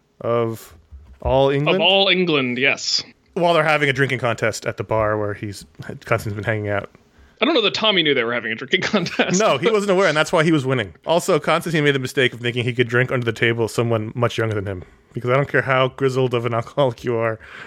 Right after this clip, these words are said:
Speaker 1: uh, this other guy's got a younger constitution. I just thought this was funny and fun,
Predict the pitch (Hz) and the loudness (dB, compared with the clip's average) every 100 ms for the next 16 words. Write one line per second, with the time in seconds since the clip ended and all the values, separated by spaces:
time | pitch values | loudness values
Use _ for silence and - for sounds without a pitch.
0 | - _ - _ - - - - 127 135 | -20 _ -20 _ -14 -10 -8 -2 0 0
1 | 127 123 113 110 110 113 113 107 110 104 | 2 2 0 0 0 0 -2 -4 -6 -8
2 | - 117 - 156 196 220 202 175 147 151 | -6 -8 -4 -2 0 0 -2 0 0 0
3 | - 165 160 170 - - - - _ 123 | 0 0 0 -2 -6 -16 -20 -20 _ -4
4 | 113 165 151 147 | -2 0 2 2